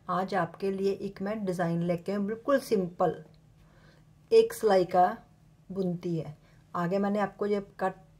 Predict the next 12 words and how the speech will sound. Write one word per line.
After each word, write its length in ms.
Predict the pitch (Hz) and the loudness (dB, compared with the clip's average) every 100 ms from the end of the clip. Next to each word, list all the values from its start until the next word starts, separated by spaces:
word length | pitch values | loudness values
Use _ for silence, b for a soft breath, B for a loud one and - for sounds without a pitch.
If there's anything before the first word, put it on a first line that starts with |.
| _ - | _ -8
पाने 260 | 180 185 | -6 -6
सिखाए 380 | 180 196 185 170 | -8 -8 -4 -4
थे, 120 | 170 | -4
बॉर्डर, 420 | 185 165 165 202 - _ b b b b _ - | -2 0 2 0 -2 _ b b b b _ -6
अब 100 | 202 | 0
आपको 300 | 190 - 208 | 0 0 -2
ये 180 | 196 190 | 0 0
मैं 220 | 190 240 - _ _ - | -2 -8 -12 _ _ -14
डिज़ाइन 380 | 180 180 180 175 | -8 -4 -2 -4
सिखा 340 | 175 - 165 | -6 -10 -6
रही 180 | 151 143 | -6 -6
हूँ। 160 | 156 | -8